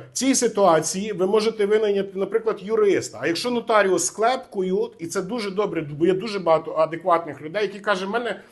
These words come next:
помічниця може бути, яка заповнює ці документи, я разове доручення на нього виписую, щоб вона від вашого імені могла підписати документ, там, який, продовження оренди пая чи, е, продаж нерухомості».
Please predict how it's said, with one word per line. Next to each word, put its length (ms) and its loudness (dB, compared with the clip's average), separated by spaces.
помічниця 540 -2
може 320 -2
бути, 380 -10
яка 460 0
заповнює 420 2
ці 140 -8
документи, 500 -2
я 200 6
разове 440 4
доручення 480 0
на 80 -6
нього 140 -4
виписую, 400 -10
щоб 220 -8
вона 280 -4
від 120 -4
вашого 360 4
імені 300 -2
могла 240 2
підписати 580 -2
документ, 480 -2
там, 160 -8
який, 320 -10
продовження 680 2
оренди 340 4
пая 440 0
чи, 280 -10
е, 100 -4
продаж 360 -2
нерухомості». 720 -6